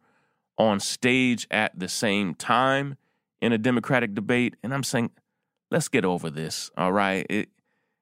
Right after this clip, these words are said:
I know it's, it's friendly to not say no, but there are,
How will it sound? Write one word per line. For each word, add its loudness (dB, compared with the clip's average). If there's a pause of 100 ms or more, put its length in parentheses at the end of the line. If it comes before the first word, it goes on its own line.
(200)
I 4
know 2
it's, -6 (140)
it's 0
friendly 2
to -4
not 2
say 0
no, 2 (600)
but 2
there 4
are, 2